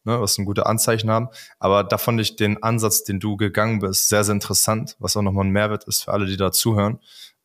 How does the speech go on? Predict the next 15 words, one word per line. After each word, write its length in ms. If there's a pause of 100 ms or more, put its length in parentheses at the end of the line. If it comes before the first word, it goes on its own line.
Ähm, 380 (1120)
wie 200
bist 240
du 40
da 80
rangegangen? 520
Warum 240
hast 160
du 40
dich 140
für 140
dieses 200
Produkt 300
überhaupt 200
entschieden? 440